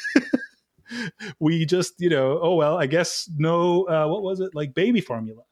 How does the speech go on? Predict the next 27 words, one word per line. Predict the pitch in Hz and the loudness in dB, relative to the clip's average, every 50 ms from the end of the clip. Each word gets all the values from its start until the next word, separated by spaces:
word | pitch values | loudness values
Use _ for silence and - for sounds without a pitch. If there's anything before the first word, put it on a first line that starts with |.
| _ _ | _ _
for | - - - | -20 -14 -6
you. | 139 151 165 143 117 127 - - _ _ _ _ - _ _ - | -4 -2 -2 -2 -4 -6 -12 -20 _ _ _ _ -20 _ _ -4
It's | 156 175 | -2 -2
like, | 165 165 - - | -2 -2 0 0
"Oh, | 262 269 | 2 2
yeah, | 269 254 | 2 2
no, | 226 226 | 2 2
that | 208 233 240 226 | 2 2 2 2
was | 196 | 0
totally | - - 196 202 190 196 175 | 0 -2 0 2 2 2 2
foreseeable." | - 214 - - 202 143 113 110 110 - - _ | 0 -4 -2 -2 -2 -2 -2 -4 -10 -16 -12 _
Like, | 143 139 147 | -6 -6 -2
the, | 180 156 165 165 | -2 -2 0 0
the, | 160 160 175 - 196 | -2 -4 -4 -4 -2
it | |
was | 165 180 175 151 | 0 0 0 2
the | 165 | 0
baby | 165 185 180 165 151 | 2 2 2 0 0
formula | - 135 120 117 117 120 | -2 -2 -2 -2 -2 -4
that | 120 120 | -4 -6
was | 120 117 120 | -8 -10 -6
the | - | -2
most | 120 127 123 120 - - | 0 0 0 -2 -4 -8
<laughs> | - | -6
vulnerable | 139 139 135 139 - 147 - - 254 - 403 381 392 | -4 -2 0 2 0 0 0 -4 2 4 4 4 4
to | - - 403 381 - - - - _ - | -2 -6 -8 -12 -14 -18 -20 -20 _ -16
somehow, | - - - - - 277 - - 269 - - - 240 | -14 -14 -14 -4 -4 -4 -2 0 -2 -4 -2 -4 -6